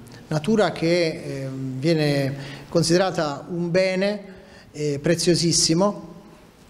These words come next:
perché costituisce la casa in cui l'umanità vive. C'è un cambiamento in corso già da diversi decenni che vede evolvere la visione della natura da semplice contenitore della vita dell'uomo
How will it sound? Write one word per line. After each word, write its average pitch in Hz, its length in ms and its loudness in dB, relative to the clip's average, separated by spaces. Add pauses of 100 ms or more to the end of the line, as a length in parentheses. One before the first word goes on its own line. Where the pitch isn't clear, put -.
(160)
perché 180 320 2
costituisce 175 640 2
la 147 120 0
casa 170 800 -4
in 160 120 -6
cui 156 280 0
l'umanità 139 460 -2
vive. 117 420 -6 (440)
C'è - 140 0
un 185 80 6
cambiamento 160 1000 2
in 156 140 -4
corso 170 440 4
già 143 140 -2
da 135 80 -2
diversi 143 320 -2
decenni 175 480 2
che 143 120 -6
vede 156 640 2
evolvere 151 540 2
la 127 100 -6
visione 143 240 -2
della 147 160 0
natura 170 400 0
da 139 120 -4
semplice 180 400 -2
contenitore 156 760 2
della 123 160 -6
vita 135 200 -4
dell'uomo 156 640 4